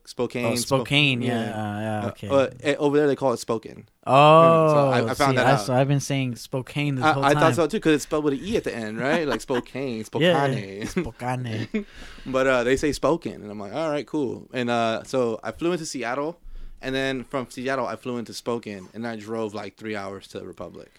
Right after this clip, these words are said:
Speaker 2: Oh, you had to do some driving.
Speaker 1: Yeah, yeah, I had to rent
Speaker 2: Oh,
Speaker 1: a
Speaker 2: that's
Speaker 1: car.
Speaker 2: crazy.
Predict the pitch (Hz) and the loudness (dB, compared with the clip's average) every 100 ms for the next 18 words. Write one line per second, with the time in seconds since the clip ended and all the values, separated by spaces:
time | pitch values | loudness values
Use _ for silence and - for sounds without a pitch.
0 | _ _ _ _ _ 147 170 147 160 156 | _ _ _ _ _ 0 4 4 2 -2
1 | 123 135 147 143 120 151 233 117 101 117 | -8 -6 -4 0 4 4 2 -2 -4 -6
2 | 123 117 117 110 110 110 117 117 104 101 | -4 -2 -2 -2 -2 -2 -2 0 -2 -2
3 | 160 180 147 107 104 | -4 -4 -4 -4 -8